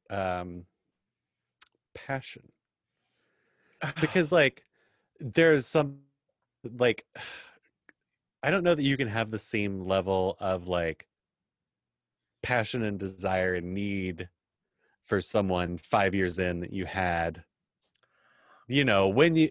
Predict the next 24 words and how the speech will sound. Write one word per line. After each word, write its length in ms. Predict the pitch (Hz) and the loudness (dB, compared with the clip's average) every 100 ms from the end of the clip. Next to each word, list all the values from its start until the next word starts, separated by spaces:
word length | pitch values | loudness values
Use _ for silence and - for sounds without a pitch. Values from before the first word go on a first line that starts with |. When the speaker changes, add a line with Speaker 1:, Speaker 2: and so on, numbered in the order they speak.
| - | 2
Speaker 1:
when 220 | 143 180 | 0 2
you 120 | 175 | 2
were 160 | 170 156 | 4 2
first 400 | - 160 143 98 | 2 -2 -2 -4
dating 320 | 95 107 113 | -2 0 0
and 80 | 95 | -2
you, 120 | 95 | 0
like, 300 | 90 87 - _ _ _ _ _ _ _ - - | 0 -2 -8 _ _ _ _ _ _ _ -20 -8
weren't 280 | 107 107 | -2 0
even 260 | 98 92 90 | 0 -2 -6
sure 200 | - 98 | -2 -2
if 120 | 90 | -2
it 100 | 95 | -6
was 160 | 90 87 _ - | -6 -10 _ -4
gonna 600 | 95 90 87 85 85 80 _ _ _ _ _ _ _ _ _ - | -2 -2 -2 -2 -4 -8 _ _ _ _ _ _ _ _ _ -12
be 100 | 90 | -10
something 300 | 87 85 80 | -8 -8 -10
that 140 | 76 | -8
lasts. 680 | 95 104 85 76 - - - | -2 0 -2 -8 -18 -20 -20
Speaker 2:
Sure. 560 | - - 165 123 92 - | -16 -8 -6 -4 -6 -8
So 180 | - 170 - | -10 -10 -8
I 140 | 190 | -8
think 580 | 214 214 190 180 175 - _ _ _ _ _ _ _ _ - | -8 -6 -6 -6 -10 -20 _ _ _ _ _ _ _ _ -20
passion 600 | - 123 120 - 123 120 | -10 -8 -8 -8 -10 -10